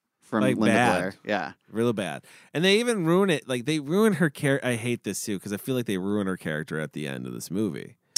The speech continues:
Speaker 1: Oh,
Speaker 2: So,
Speaker 1: I
Speaker 2: 'cause she
Speaker 1: agree.
Speaker 2: be-,
Speaker 1: I agree.
Speaker 2: she, 'cause she comes, becomes the,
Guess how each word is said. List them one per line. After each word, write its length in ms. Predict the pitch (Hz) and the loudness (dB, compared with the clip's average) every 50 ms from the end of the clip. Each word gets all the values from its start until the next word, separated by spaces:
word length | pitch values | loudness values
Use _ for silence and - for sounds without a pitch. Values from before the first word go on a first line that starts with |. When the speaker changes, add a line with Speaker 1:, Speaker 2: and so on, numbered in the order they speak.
| - - - | -6 -6 -6
Speaker 1:
Oh, 320 | - - - - - - - | -8 -8 -10 -12 -14 -12 -4
Speaker 2:
So, 160 | - - 113 | 2 4 8
Speaker 1:
I 80 | 117 117 | 8 8
Speaker 2:
'cause 100 | 175 - | 8 8
she 60 | 123 | 8
Speaker 1:
agree. 280 | 123 120 120 117 113 110 | 8 8 8 8 8 6
Speaker 2:
be-, 80 | 160 | 8
Speaker 1:
I 100 | 143 120 | 8 8
agree. 580 | 123 127 123 117 123 127 127 123 123 120 117 113 | 8 8 8 6 6 8 8 8 8 8 8 8
Speaker 2:
she, 100 | 190 190 | 8 8
'cause 200 | 180 185 180 - | 8 6 6 6
she 100 | - 170 | 2 2
comes, 260 | 156 185 185 180 156 156 | 4 4 4 4 2 2
becomes 400 | 147 147 139 - 170 160 160 - - | 0 0 2 4 4 4 4 2 0
the, 100 | 139 | -2